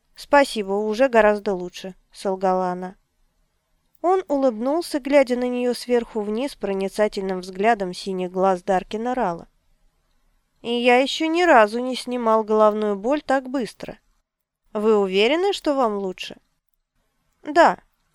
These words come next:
голова болела совсем чуть-чуть. Уже всё прошло. Спасибо».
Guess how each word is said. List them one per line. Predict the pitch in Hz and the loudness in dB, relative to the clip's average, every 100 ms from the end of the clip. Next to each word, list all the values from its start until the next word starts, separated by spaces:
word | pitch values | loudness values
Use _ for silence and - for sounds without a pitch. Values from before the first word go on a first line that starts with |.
| - | -18
голова | 254 330 370 415 339 | -2 4 6 6 4
болела | 269 285 269 233 | 4 4 4 2
совсем | 233 277 269 285 247 | 0 -2 0 -4 -4
чуть-чуть. | - 262 185 165 - _ _ _ _ _ | -8 -10 -12 -12 -16 _ _ _ _ _
Уже | - 277 285 403 | -4 0 2 2
всё | - 320 | 0 -2
прошло. | - 208 - 190 190 - _ | 2 0 0 -6 -6 -10 _
Спасибо». | - - 339 311 175 160 165 | -20 -2 0 0 -8 -12 -14